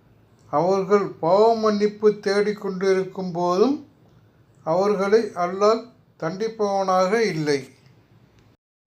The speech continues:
மஸ்ஜிதுல் ஹராமுக்கு அவர்கள் நிர்வாகிகளாக தகுதியில்லாத நிலையிலும், மக்களை அவர்கள் தடுத்து கொண்டிருக்கும் போது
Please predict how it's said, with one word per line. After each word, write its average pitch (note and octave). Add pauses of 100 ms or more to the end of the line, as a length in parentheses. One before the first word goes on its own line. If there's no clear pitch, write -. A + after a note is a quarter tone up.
(340)
மஸ்ஜிதுல் F#3
ஹராமுக்கு F3+ (580)
அவர்கள் E3 (300)
நிர்வாகிகளாக F#3+ (640)
தகுதியில்லாத G3
நிலையிலும், F3+ (760)
மக்களை G#3
அவர்கள் E3+ (500)
தடுத்து G#3
கொண்டிருக்கும் F#3
போது F#3